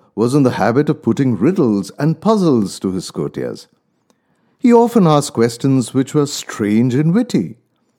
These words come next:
It took much wisdom to answer these questions. Once he asked a very strange question.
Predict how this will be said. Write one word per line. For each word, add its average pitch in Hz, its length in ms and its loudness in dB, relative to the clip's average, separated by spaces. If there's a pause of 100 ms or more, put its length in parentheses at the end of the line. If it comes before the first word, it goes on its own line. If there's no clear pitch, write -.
(380)
It 226 160 0
took 226 260 0
much 127 400 0
wisdom 101 640 -2
to 82 120 -6
answer 92 360 -4
these 78 240 -6
questions. - 680 -8 (1400)
Once 269 320 2
he 220 140 4
asked 175 280 2
a 226 60 4
very 127 400 0
strange 87 540 -6
question. - 540 -12